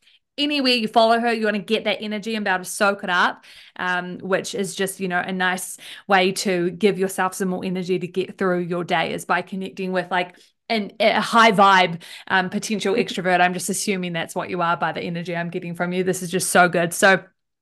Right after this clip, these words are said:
Speaker 1: thank you very much for being on the show today, Leah. I definitely want to get you back on again because there are a few other things that I want to talk about. Um, so, you know, hopefully we can, we can make that happen, but I'm really grateful for your time being here with us today.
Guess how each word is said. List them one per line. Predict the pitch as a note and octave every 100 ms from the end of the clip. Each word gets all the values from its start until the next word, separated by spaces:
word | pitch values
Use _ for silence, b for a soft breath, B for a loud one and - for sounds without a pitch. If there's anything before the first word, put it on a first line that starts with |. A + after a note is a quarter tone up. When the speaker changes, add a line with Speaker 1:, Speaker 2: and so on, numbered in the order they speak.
| _ _
Speaker 1:
thank | A3 A3+
you | B3+ F#3+
very | G#3 G3+ G3+
much | F#3 F#3 - -
for | F#3+ F3+
being | E3+ F#3 F3+ F#3
on | F#3 F3 F3+ F3+
the | F#3+
show | F#3 F#3 F3+ G3
today, | - - G3 F3
Leah. | E3+ F3 F3+
I | G3
definitely | F3+ G#3 G#3 A3 A3
want | F#3+ F3+ F#3
to | F#3+ F#3 B B -
get | F#3 G3
you | G#3
back | G3 F#3
on | G3+
again | G3 G3 F3 F#3+
because | G3 G3 G3 F#3+ - B B _
there | G3+
are | F#3
a |
few | F#3 F#3+
other | F3+ F#3
things | F#3+ F3+ F#3
that | G3 F3
I | F3+ F#3+
want | F#3+ F#3+
to | G3
talk | - F#3
about. | E3+ F3 G#3 D#4 - B B -
Um, | F#3 F3+ F#3 G#3+
so, | A3+ G3 F#3 F#3
you | F#3+
know, | F#3 F#3 -
hopefully | G#3+ G3 G3+ F#3
we | F3 F#3+
can, | F#3+ F#3 F3+ F#3
we | G3 F#3
can | F#3+ F3+ F#3
make | F#3 F3+
that | G3+ F#3+
happen, | F#3+ F3+ F#3+ F3+
but | F#3
I'm | F#3+ F3+
really | F3+ F3+
grateful | E3+ - F#3 F3+
for | F3+
your | F3+
time | F3+ F3+ E3+ F3+
being | F3 F3+ E3+ E3+
here | F#3 E3+ D#3
with | E3 -
us | E3 -
today. | - D#3+ D#3 F3